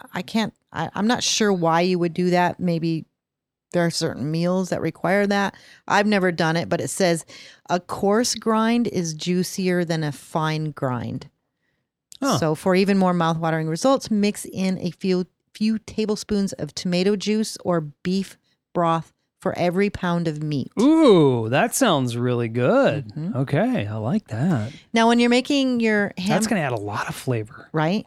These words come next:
Speaker 2: Yeah.
Speaker 1: When you're making your hamburger patties,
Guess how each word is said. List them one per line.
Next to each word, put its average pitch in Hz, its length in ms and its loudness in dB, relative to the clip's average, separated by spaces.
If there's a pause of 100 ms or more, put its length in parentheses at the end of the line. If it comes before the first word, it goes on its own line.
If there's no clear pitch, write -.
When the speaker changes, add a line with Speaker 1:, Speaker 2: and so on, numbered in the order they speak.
Speaker 2:
Yeah. 123 200 -8 (580)
Speaker 1:
When 220 140 4
you're 220 80 4
making 254 280 2
your 247 120 2
hamburger 170 560 0
patties, 190 500 -2